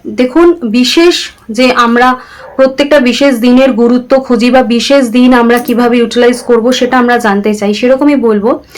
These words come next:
ভাতৃদ্বিতীয়া হচ্ছে বা ভাইফোঁটা এমন একটা, আহ, রিচুয়ালস, সেটা অনেক, অনেকে হয়তো এটার সাথে ইমোশনালি অ্যাটাচ থাকেন, অনেকে মানে আনন্দ করেন, সব কিছুর মধ্যে সব কিছু রয়েছে। কিন্তু এই যে,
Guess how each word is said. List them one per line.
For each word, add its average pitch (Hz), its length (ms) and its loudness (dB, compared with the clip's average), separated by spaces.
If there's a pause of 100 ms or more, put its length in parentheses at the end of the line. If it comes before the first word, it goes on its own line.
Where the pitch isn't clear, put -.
(320)
ভাতৃদ্বিতীয়া 233 840 0
হচ্ছে 233 400 -2
বা 233 100 0
ভাইফোঁটা 208 800 -4
এমন 208 280 0
একটা, 214 400 -2
আহ, 233 80 -4 (600)
রিচুয়ালস, 226 640 -2 (360)
সেটা 277 240 0
অনেক, 254 400 2
অনেকে 240 260 0
হয়তো 254 260 2
এটার 262 160 2
সাথে 262 220 -2
ইমোশনালি 247 520 2
অ্যাটাচ 226 400 -2
থাকেন, 226 340 -4
অনেকে 240 360 0 (260)
মানে 220 260 0 (280)
আনন্দ 262 460 2
করেন, 233 460 0
সব 285 300 -4
কিছুর 302 300 2
মধ্যে 269 420 0
সব 247 280 -2
কিছু 254 240 -2
রয়েছে। 233 320 0
কিন্তু 294 540 0 (320)
এই 269 320 2
যে, 320 400 0